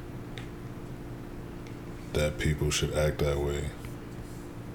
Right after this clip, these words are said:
for something other than just their own self-fulfillment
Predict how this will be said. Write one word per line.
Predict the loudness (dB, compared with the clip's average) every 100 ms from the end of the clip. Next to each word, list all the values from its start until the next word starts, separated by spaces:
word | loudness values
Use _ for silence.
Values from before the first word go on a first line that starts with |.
| -8 -8 -8 -8 -8 -8 -8 -8 -8 -8 -8 -8 -6 -6 -6 0
for | 4
something | 6 8 8 8 8
other | 8 8 8
than | 8 6 4 2
just | 4 6 6 6
their | 8 8
own | 6 4 4 4 4
self-fulfillment | 6 6 6 4 2 0 2 4 6 4 0